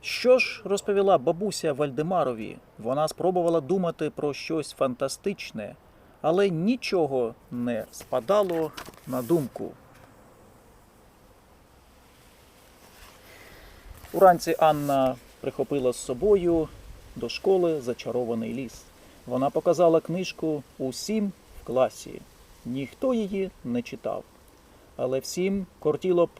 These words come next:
довідатися, про що саме таке фантастичне у ній мовилося. Може, Вальдемар помандрує на місяць? Може, він виграє у лото?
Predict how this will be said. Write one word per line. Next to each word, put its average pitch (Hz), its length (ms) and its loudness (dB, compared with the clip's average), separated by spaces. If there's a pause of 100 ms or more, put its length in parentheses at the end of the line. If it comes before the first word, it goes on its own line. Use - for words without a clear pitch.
довідатися, 143 1000 -2 (360)
про 135 220 -4
що 160 240 -6
саме 156 600 0 (540)
таке 175 360 0
фантастичне 139 1040 -4
у 135 120 -6
ній 156 200 -6
мовилося. 131 720 -8 (240)
Може, 143 440 -2
Вальдемар 143 640 -2
помандрує 135 680 -4
на 120 160 -6
місяць? - 560 -10 (680)
Може, 151 280 0
він 160 320 -2 (200)
виграє 143 500 0
у 127 120 -4
лото? 131 460 -4